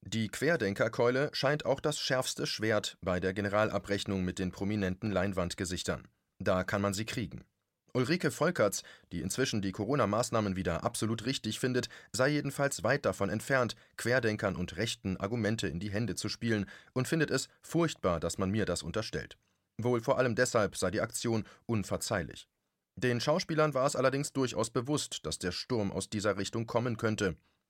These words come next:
Deutlich wird dies im Beitrag von Jens Wawrcek. Zitat: "Wenn ich Theater spiele, darf im Zuschauerraum in der rechten Hälfte niemand sitzen.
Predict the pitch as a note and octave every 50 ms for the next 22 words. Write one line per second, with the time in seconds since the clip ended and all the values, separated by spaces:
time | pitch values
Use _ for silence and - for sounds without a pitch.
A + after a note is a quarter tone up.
0 | - - A#2+ A#2 A2+ A2+ B2+ D#3 F#3 - - D3 D3+ - - C3 C3+ C#3 - D3
1 | C3 A2+ G#2 A2+ A2 - A#2 A2 G#2+ - - A#2+ A#2+ A#2 G2+ F#2+ F#2 G#2 - -
2 | G#2 A#2 A2+ G2+ F2+ E2 - - - - - - _ _ _ _ _ _ - -
3 | - _ - - - C#3 - A#2 G#2+ - - - - _ _ _ _ _ _ _
4 | _ _ _ _ _ - B2+ C3+ C#3 - - D3+ A#2+ C#3+ F#3 - C#3 A#2+ - -
5 | - C#3 C3+ B2+ A#2 G2+ - - - _ _ - F#2+ A#2 A#2+ B2+ - B2+ B2+ A#2
6 | - - G3 - - A#2 G#2 G2 F#2 G2+ G2+ G2+ F#2+ G2+ G2+ A2 A2 C#3+ D#3+ -
7 | - A#2 G#2+ G#2+ C3 B2+ A2 - - G2+ F2+ G#2 A2+ A2 F2+ F2 - - A2+ -
8 | - - - -